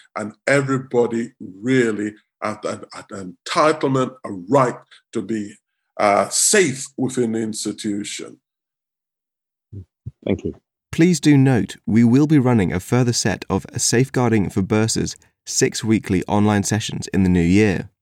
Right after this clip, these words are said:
Speaker 3: And now to our top three advice and guidance questions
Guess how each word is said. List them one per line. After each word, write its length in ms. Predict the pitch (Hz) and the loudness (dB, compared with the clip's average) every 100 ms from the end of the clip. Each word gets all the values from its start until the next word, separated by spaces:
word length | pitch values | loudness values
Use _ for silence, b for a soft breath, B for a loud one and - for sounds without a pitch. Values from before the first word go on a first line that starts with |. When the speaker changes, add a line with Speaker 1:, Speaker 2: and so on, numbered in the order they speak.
| _ _ _ _ _ _ _ _ _ _ _ | _ _ _ _ _ _ _ _ _ _ _
Speaker 3:
And 260 | 101 127 139 | 4 6 6
now 300 | 143 160 113 | 6 4 2
to 160 | - 104 | 2 0
our 100 | 107 | 0
top 240 | - 135 | -2 -4
three 300 | - 110 101 | 0 2 4
advice 420 | 92 98 117 139 | 0 0 0 0
and 180 | - 117 | 0 0
guidance 440 | 107 101 98 87 - | 2 2 2 0 -4
questions 460 | 104 110 98 90 | -4 -2 -2 -4